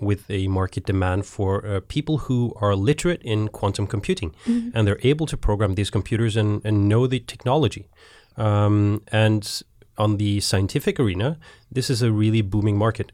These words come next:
Speaker 1: Uh, so there's been a lot of, um, actually, people have asked for the funding. Where's the Norwegian funding for this? So we had to dig deep into Gustavo's pockets and our department's pockets, uh, to find the money for this.
Speaker 2: <laughs>
Speaker 1: Um, um,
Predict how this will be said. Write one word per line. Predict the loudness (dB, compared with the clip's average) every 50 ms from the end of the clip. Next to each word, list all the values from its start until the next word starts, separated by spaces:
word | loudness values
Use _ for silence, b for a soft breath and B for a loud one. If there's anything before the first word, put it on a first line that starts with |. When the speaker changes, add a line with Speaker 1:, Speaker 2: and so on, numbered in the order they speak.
| -6 -4
Speaker 1:
Uh, | -2 -2 -2 -2
so | -2 -4 -2
there's | -2 -2 -2 -2 -4
been | -6 -4 -2 -2
a | 0
lot | 0 0 2 2
of, | 0 -2 -2 -4 -2
um, | 0 2 2 2 0 0 -4 B B B B B B B B B B B B B B B _ _ _ 0
actually, | 0 0 0 -2 -2
people | -2 -2 0 2 2
have | 2 2 2
asked | 2 2 2 0
for | -4 -2 0 0 0
the | 0 -2
funding. | 0 0 0 2 0 -2 -4 -6 -4
Where's | 0 2 2 2 2 2
the | 2 4
Norwegian | 6 6 6 4 4 4 2 2 2 2 2 0 0
funding | 0 0 0 2 2 2 2 0
for | 0 0 -2 -2 0
this? | -2 -4 -6 -8 -12 -14 -10
So | -4 0 0 2
we | 2 2 2
had | 2 2 2 2
to | 0 -2
dig | 0 0 0 0 0 0
deep | -2 -2 -2 0
into | -2 -2 -2 0 -2 -2
Gustavo's | -2 -2 -4 -4 -2 -2 -2 0 -2 -2 -4 -2
pockets | -2 -2 -2 -2 -6 -10 -10 -8 -6
and | -4 -4 -2 -2 -2 -2 -2 -2 -4 -4 -4 -4 -2
our | -2 0
department's | -2 0 2 2 2 4 2 2 0 0
pockets, | -2 -2 -2 -2 -2 -6 -6 -6 -4 -2
uh, | 0 0 0 2 0 0 -2
to | -4
find | -4 0 0 0 2
the | 0
money | 0 -2 -2 -4
for | -4 -2 0
this. | 0 0 0 -2 -4 -4
Speaker 2:
<laughs> | 0
Speaker 1:
Um, | 2 4 6 6 6 6 4 2 B B B B B B B B B B B B B B -2
um, | 0 2 4 4 4 4 4 4 4 2 0